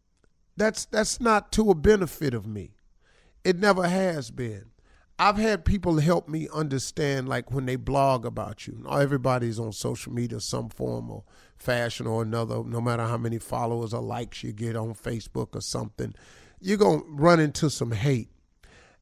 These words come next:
And what I was told, being in this position, was when bloggers blog about you, it's a blog. If you respond to them, Steve, it's a press conference.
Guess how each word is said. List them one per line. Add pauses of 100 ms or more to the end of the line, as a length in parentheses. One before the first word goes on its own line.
And
what
I
was
told, (340)
being
in
this
position,
was (800)
when
bloggers
blog
about
you,
it's
a
blog. (220)
If
you
respond
to
them,
Steve, (400)
it's
a
press
conference.